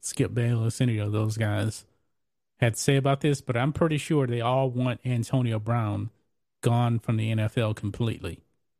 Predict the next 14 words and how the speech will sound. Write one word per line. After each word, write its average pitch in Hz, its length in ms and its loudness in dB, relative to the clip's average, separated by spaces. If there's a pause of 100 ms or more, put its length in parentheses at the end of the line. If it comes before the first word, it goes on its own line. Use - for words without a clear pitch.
(800)
Now, 113 140 4
I'm 127 80 2
pretty 127 220 0
sure 120 280 0
Skip 120 300 -4
and 120 120 0
Shannon 117 320 0
are 113 40 -2
probably 110 340 0
just 107 260 -6
roasting 120 680 0
him 107 220 -2
right 98 220 -6
now. 85 300 -8